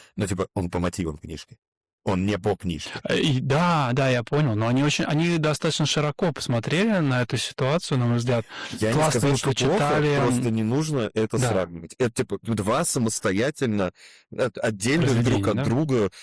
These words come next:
Speaker 1: в итоге, да, произведений. Дальше вопрос, там, нравится, не нравится, но, понятно, у всех свои вкусы, вот. Но прям вот, наверное, я, я, я бы не стал вот так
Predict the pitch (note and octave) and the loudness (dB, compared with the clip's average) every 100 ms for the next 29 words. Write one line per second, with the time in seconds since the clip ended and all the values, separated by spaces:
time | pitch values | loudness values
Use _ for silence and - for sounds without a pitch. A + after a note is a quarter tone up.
0 | - - - A2 A2+ B2 B2+ A2+ G2 G2+ | -20 -18 -4 -2 0 2 2 2 0 -2
1 | - G2 G2 G#2 G2+ E3 A3 C3 G2 _ | 0 -2 0 -2 0 2 2 0 -4 _
2 | _ _ _ _ _ _ _ _ _ - | _ _ _ _ _ _ _ _ _ -4
3 | A2+ B2+ - G#2 G2 A2+ - F#2 _ _ | 0 0 0 -2 0 -2 -4 -10 _ _
4 | F#2 G#2+ F#2+ - F#2 G2 F3 A3 - A2 | -2 0 0 -2 -4 -2 0 -2 -2 -6
5 | - G2 F#2+ F2 F2 - F#2+ G2 - G2 | -4 -2 -2 -6 -8 -8 -6 -6 -6 -8
6 | F#2+ - F3+ - G#2 G2 - - - - | -8 -6 -6 -4 -4 -4 -6 -18 -20 -6
7 | G#2 A#2 G2 - G2+ F#2 G#2 - - F#2+ | -2 0 -2 -4 -6 -6 -10 -10 -10 -8
8 | F#2 F#2+ F2 G2+ G#2+ G#2+ A#2+ A#2 A#2 B2+ | -6 -6 -4 -4 -4 -2 -2 0 -2 -2
9 | B2+ G#2+ F2 - | -2 -4 -4 -6